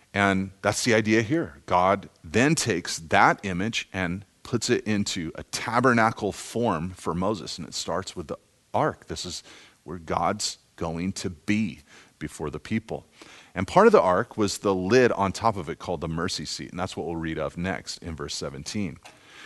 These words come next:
He says, "You shall make a mercy seat of pure gold. Two cubits and a half shall be its length, and a cubit and a half its breadth. And you shall make two cherubim of gold of hammered work. You shall make them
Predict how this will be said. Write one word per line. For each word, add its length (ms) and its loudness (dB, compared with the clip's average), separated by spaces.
He 80 4
says, 260 6
"You 80 2
shall 160 4
make 220 6
a 60 6
mercy 380 4
seat 320 -2
of 120 -10
pure 240 -4
gold. 440 -2
Two 240 0
cubits 540 0
and 140 -4
a 40 -2
half 360 4
shall 180 -4
be 140 -6
its 180 -8
length, 380 -6
and 100 -6
a 40 -8
cubit 440 0
and 80 -6
a 60 -2
half 380 -2
its 180 -12
breadth. 480 0
And 100 2
you 60 4
shall 340 6
make 380 0
two 360 0
cherubim 600 2
of 220 -8
gold 400 -2
of 120 -8
hammered 380 -2
work. 380 -4
You 100 -8
shall 220 -6
make 280 -6
them 300 -4